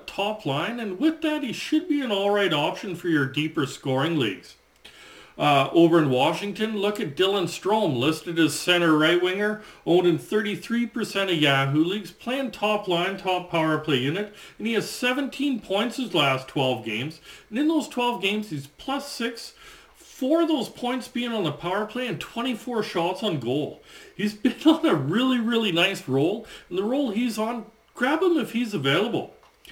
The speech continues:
Another one in Washington's Tom Wilson, listed as a right winger, owned in forty-one percent of Yahoo leagues, playing on the top line, second power play unit,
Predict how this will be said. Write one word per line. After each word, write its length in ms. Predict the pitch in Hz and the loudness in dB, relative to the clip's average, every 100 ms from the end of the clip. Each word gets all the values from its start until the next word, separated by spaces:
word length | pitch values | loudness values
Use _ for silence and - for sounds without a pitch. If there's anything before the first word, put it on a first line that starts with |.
| - - - - | -20 -20 -20 -4
Another 260 | 190 233 254 | 0 2 4
one 160 | 254 | 2
in 140 | 247 190 | 0 0
Washington's 680 | 185 214 233 233 233 196 | 0 0 -4 -12 -10 -10
Tom 420 | - - 202 202 165 | -10 -6 -2 0 4
Wilson, 540 | 165 214 214 170 120 | 6 4 2 -2 2
listed 400 | 131 170 175 165 | 0 0 0 2
as 140 | 165 | 2
a 80 | 156 | 2
right 280 | 147 160 165 | 4 4 4
winger, 320 | 147 180 208 | 2 0 -2
owned 240 | 185 202 208 | -2 -2 0
in 100 | 170 | -2
forty-one 800 | - 214 226 233 208 208 233 233 | -4 -2 0 0 -2 -2 -2 -4
percent 440 | 233 214 208 202 | -6 -4 -2 0
of 80 | 185 | 2
Yahoo 480 | 160 147 151 147 165 | 2 2 0 2 0
leagues, 300 | 196 220 - - - - | 0 -4 -10 -20 -20 -6
playing 240 | 254 320 | 0 2
on 100 | 311 | 2
the 100 | 247 | 0
top 380 | 170 185 202 196 | -4 0 0 0
line, 320 | 165 165 208 | 2 2 0
second 460 | 196 - - 185 156 | -4 -2 -2 -2 -2
power 300 | 165 160 156 | 2 2 2
play 220 | - 147 | 2 2
unit, 380 | 127 156 214 | 2 0 -4